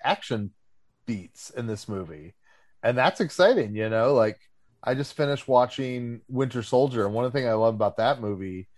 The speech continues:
is it's not just, like, talk, talk, talk, action scene from se-, uh, from Act One, talk, talk, talk, action scene for Act Two, talk, talk, talk, action scene from, you know, like, there's, like, action that punctuates that movie throughout.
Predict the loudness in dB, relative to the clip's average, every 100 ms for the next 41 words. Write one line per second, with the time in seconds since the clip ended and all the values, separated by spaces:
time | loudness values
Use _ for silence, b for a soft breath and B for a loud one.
0 | _ _ _ 0 0 0 -4 -4 2 4
1 | 4 4 -2 -2 2 4 4 2 _ _
2 | _ _ _ _ _ _ _ _ _ 2
3 | 2 2 4 4 4 6 6 6 2 -12
4 | _ _ _ 0 2 2 -4 -4 -2 -2
5 | -2 -8 -6 -6 2 6 6 4 -2 -2
6 | -4 -2 2 2 2 -4 -18 _ 0 2
7 | 4 2 0 2 2 2 0 0 0 0
8 | -10 -6 -6 -6 -2 -2 -4 -6 -6 -2
9 | -4 -6 _ _ _ 0 2 0 -2 0
10 | 2 2 0 -4 -2 -4 -4 -4 -6 -8
11 | -2 6 8 8 4 0 b b -2 0
12 | 4 2 2 0 0 -2 -2 -2 -4 -8
13 | -6 -2 2 0 0 -2 0 -2 -2 -4
14 | -4 -4 -4 -4 -6 -8 -12